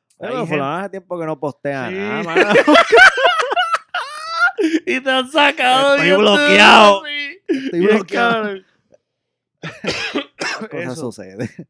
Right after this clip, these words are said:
Speaker 2: Esas cosas sí suceden. Este, a mí,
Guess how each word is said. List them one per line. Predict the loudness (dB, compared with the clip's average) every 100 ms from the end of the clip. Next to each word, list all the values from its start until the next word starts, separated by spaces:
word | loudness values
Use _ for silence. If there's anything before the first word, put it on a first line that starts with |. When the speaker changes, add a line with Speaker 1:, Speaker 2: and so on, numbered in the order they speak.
| _ _ _ -20
Speaker 2:
Esas | -16 -16
cosas | -14 -10 -10 -12
sí | -14 -12 -12
suceden. | -14 -16 -14 -14 -18 _
Este, | -20 -20 -16 -14 -14 -14 -16
a | -16 -16
mí, | -18 -14 -12 -10 -12